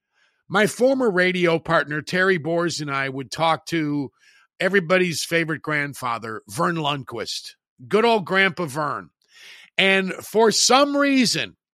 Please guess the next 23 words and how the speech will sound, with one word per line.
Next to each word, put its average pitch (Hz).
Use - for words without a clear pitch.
and 214
he 254
even 185
didn't 180
know 170
what 160
it 143
was 151
because 170
I 175
asked 180
him 135
after 151
he 151
barbecued 151
somebody 160
or 120
something 123
for 180
the 147
third 185
consecutive 160
year. 185